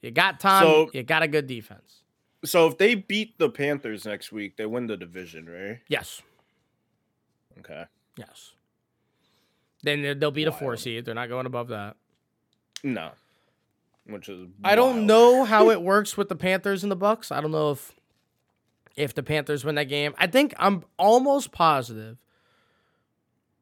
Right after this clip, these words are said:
Speaker 1: that if the Panthers win out, they win the division. Like, it's just that simple. If they win this game and they win their second game, they win the division.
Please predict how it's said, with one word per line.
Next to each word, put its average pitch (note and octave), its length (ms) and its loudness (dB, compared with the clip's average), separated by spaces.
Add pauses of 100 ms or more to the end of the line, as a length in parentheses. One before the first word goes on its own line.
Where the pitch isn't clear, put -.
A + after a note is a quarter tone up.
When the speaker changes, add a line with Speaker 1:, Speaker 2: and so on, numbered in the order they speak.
(600)
Speaker 1:
that C#3 160 -2
if C3+ 100 -6
the D3 80 -6
Panthers E3+ 480 -2
win D#3 180 -2
out, D3+ 220 2
they B2 80 -10
win B2 160 -8
the A2 80 -12
division. G2+ 340 -20 (280)
Like, A2 100 -18
it's A2+ 140 -16
just A2+ 160 -14
that G#2+ 160 -12
simple. - 260 -20 (220)
If A#2 100 -18
they C#3 100 -6
win G3 220 0
this A#3+ 160 0
game G#3+ 320 2
and D3 80 -8
they C3+ 60 -4
win D#3+ 180 0
their F3 80 -2
second F3+ 260 -4
game, F3 160 -4
they C3+ 100 -6
win A2+ 180 -10
the A2+ 80 -10
division. G2 320 -20